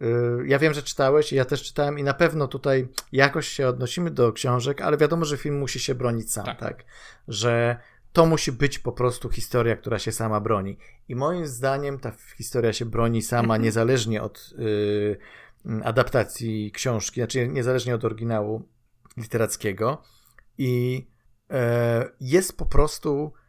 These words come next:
Speaker 1: cholernie zgrabnie, cholernie, e, rzemieślniczo, perfekcyjnie można powiedzieć, zrealizowaną z przygodówką science fantasy z, z kilkoma cięższymi, poważniejszymi motywami.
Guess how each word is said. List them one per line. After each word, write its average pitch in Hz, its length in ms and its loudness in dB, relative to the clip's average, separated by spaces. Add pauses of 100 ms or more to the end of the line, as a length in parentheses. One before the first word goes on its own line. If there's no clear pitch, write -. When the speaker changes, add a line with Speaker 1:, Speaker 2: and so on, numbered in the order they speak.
(100)
Speaker 1:
cholernie 160 720 10
zgrabnie, 120 760 0 (260)
cholernie, 143 920 0 (500)
e, 127 40 -2 (840)
rzemieślniczo, 147 920 -2 (380)
perfekcyjnie 139 640 0
można 113 300 -2
powiedzieć, 117 680 -4 (340)
zrealizowaną 135 1160 0 (180)
z - 260 -14
przygodówką - 760 0
science 131 520 -2
fantasy 143 640 -2 (340)
z, - 160 -8 (180)
z - 160 -8
kilkoma 151 560 0
cięższymi, 151 580 0
poważniejszymi 131 760 -2
motywami. 120 760 -2